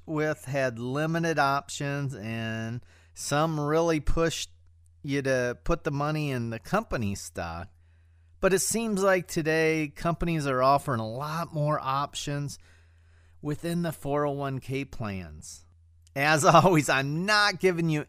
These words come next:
any financial advice. You should seek the advice from a professional advisor to see what's best for your situation.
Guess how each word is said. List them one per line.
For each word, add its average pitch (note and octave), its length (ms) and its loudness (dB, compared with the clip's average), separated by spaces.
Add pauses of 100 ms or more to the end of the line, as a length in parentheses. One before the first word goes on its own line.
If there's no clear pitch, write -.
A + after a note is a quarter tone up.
any A3 340 2
financial E3+ 1000 0
advice. D#3 920 0 (360)
You G3+ 160 -8
should G3 240 0
seek G#3+ 400 -4
the G#3+ 80 -2
advice F#3 520 0
from F#3 220 -2
a F#3 80 0
professional G3 840 -4
advisor E3 680 0
to F#3 120 -4
see F#3+ 260 -8
what's F#3+ 240 0
best C3 460 -2
for F3 120 -2
your A#2 520 0
situation. A#2+ 1040 -4